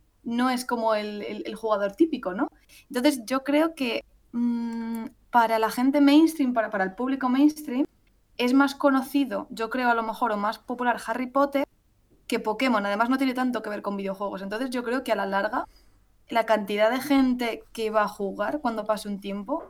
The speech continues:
va a ser más. Igual estoy montándome la película de mi vida, pero esa es la impresión que me da a mí. Y luego aparte a mí me está gustando mucho más. Eh...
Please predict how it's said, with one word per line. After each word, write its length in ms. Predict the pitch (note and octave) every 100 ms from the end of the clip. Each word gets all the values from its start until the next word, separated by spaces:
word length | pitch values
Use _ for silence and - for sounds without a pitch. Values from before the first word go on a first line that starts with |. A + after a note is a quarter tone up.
| -
va 40 |
a 40 | G3+
ser 120 | G#3
más. 140 | A#3 A#3+
Igual 200 | G#3 A3
estoy 300 | C4+ C#4+ C4+ A3+
montándome 500 | A3 G#3 G3+ A#3+ B3+
la 80 |
película 320 | F#3+ F#3 F#3+ G#3
de 80 |
mi 120 | F#3+ E3+
vida, 260 | F3 - - - - - - _ _ -
pero 160 | A3
esa 100 | G#3+
es 60 | C4
la 60 |
impresión 320 | B3 G#3+ A3 G#3+
que 60 |
me 80 | G3
da 80 | F#3+
a 20 |
mí. 160 | F#3+ F#3+
Y 120 | A3
luego 180 | A3+ A#3+
aparte 340 | C4 C4+ D#4+ D#4
a 100 | A3
mí 240 | A3 B3 - _ _ _ _
me 220 | G#3+ G3
está 240 | G3 - F#3+
gustando 400 | G3 G3 G3 F#3
mucho 260 | F#3 F#3+
más. 420 | F#3 F#3 - - _
Eh... 680 | G3 F#3+ F#3 F3+ F3+ F3